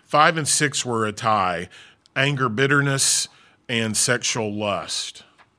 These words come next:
Then came envy, gluttony, and lying. Survey respondents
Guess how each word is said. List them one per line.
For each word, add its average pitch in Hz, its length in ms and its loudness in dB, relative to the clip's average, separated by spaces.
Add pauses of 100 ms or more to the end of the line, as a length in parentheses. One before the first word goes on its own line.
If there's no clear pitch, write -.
(920)
Then 110 180 -4
came 110 320 -2
envy, 139 580 2 (920)
gluttony, 127 720 0 (800)
and 101 160 -6
lying. 90 600 -4 (1500)
Survey 160 440 4
respondents 143 1080 2